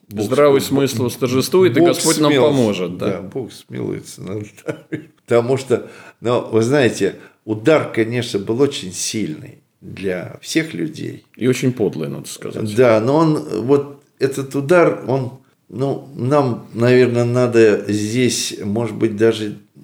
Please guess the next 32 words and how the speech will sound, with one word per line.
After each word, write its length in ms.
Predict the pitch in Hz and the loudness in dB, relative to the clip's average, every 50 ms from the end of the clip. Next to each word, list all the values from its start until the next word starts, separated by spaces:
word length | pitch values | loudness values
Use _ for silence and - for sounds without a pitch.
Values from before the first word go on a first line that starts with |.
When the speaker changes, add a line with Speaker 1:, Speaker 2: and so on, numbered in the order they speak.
| _ _ _ | _ _ _
Speaker 1:
не 180 | - 107 107 | -12 -10 -10
столько 420 | 107 - - - 120 - - 110 104 | -10 -6 -4 -2 -4 0 2 2 2
озлобляться, 720 | 104 101 110 117 117 117 139 180 226 311 - - - - 104 | 2 4 4 4 4 4 4 4 4 4 2 -2 -6 -10 -10
сколько 400 | - - - 117 104 - - - | -10 -10 -10 -10 -10 -6 -2 0
в 60 | 104 | 0
этой 260 | 107 104 - 107 101 101 | 0 0 0 -4 -4 -4
ситуации 720 | 101 - - - 123 123 156 190 196 - - - - - _ _ _ _ - - - - - _ | -6 -8 -6 -2 2 4 4 4 4 2 -4 -10 -14 -14 _ _ _ _ -20 -20 -20 -20 -20 _
постараться 680 | - 110 - - - 107 107 113 151 170 165 165 - - | -6 -6 -6 -2 2 2 4 6 4 4 2 0 -4 -6
как-то, 440 | - - 123 131 - - - 107 92 | -4 -2 -2 -2 -2 -2 -2 -2 -2
ну, 220 | 92 107 120 120 | -2 -4 -6 -6
посмотреть. 800 | 120 - - 101 - - - 107 113 113 - 104 95 85 - - | -8 -10 -10 -8 -8 -6 -4 -4 -4 -2 0 0 0 0 -2 -6
Ну, 220 | - - 90 - - - - - - | -12 -12 -12 -12 -14 -18 -20 -14 -6
может 240 | 98 98 98 95 - | -4 -2 -2 0 -2
быть, 220 | 104 101 - - | -4 -4 -4 -6
мы 140 | 92 92 95 - - - _ _ _ _ _ | -6 -6 -6 -8 -14 -20 _ _ _ _ _
просто 380 | - - 95 - - - 92 - - _ _ _ _ _ _ | -2 0 0 0 0 -6 -8 -10 -10 _ _ _ _ _ _
совсем 500 | - - - - - - - 98 101 101 | -2 0 0 0 2 0 0 2 2 0
неправильно 520 | 98 95 92 - 95 92 92 95 98 95 95 | -2 -4 -2 0 0 2 2 0 -2 -4 -4
живём, 560 | 92 95 104 104 104 110 113 123 127 127 - 123 123 | -2 0 0 2 2 2 0 0 -2 -4 -8 -10 -8
может, 260 | - 95 92 90 - - _ | -6 -6 -6 -6 -8 -10 _
мы 100 | 85 90 | -8 -6
неправильно 600 | 90 95 110 - - 87 95 95 95 107 107 110 | -6 -6 -6 -4 0 2 4 4 4 2 0 -2
ведём 420 | 98 98 101 104 107 104 117 117 | -2 -2 0 0 -2 -2 -4 -4
себя, 260 | 113 - - - - | -8 -10 -10 -10 -8
может 260 | - - - 92 95 123 | -6 -4 -4 -4 -4 -4
быть, 160 | 117 - - - _ _ _ _ _ | -6 -8 -8 -10 _ _ _ _ _
надо 320 | 92 95 98 92 87 98 | -2 2 2 4 4 2
много 360 | 92 98 98 98 92 90 95 | 2 4 4 4 4 2 0
чего 260 | 90 - - 90 92 95 | -4 -2 2 4 4 4
исправить 520 | 95 95 - - 87 92 90 87 87 87 | 4 2 0 2 4 6 6 6 4 2
в 60 | - - | 0 -4
себе 520 | - - 104 95 87 95 104 120 139 | -4 -2 -2 -2 0 2 2 2 2